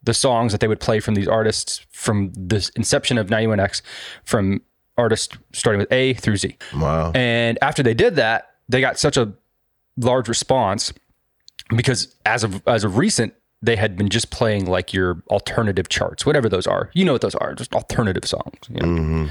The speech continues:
Speaker 1: Foster the Peoples and all that kind of stuff. And then people started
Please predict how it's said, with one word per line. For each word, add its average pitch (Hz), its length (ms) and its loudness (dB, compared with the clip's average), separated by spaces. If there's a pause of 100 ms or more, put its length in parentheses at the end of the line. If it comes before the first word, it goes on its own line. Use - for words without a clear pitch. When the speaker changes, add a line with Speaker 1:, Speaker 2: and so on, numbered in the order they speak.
(260)
Speaker 1:
Foster 123 360 0
the 101 60 0
Peoples 95 380 -2
and 92 100 -4
all - 140 -4
that - 100 -8
kind - 140 -8
of - 40 -10
stuff. - 180 -8 (160)
And 127 140 2
then 123 360 2 (100)
people 170 240 2
started 120 380 0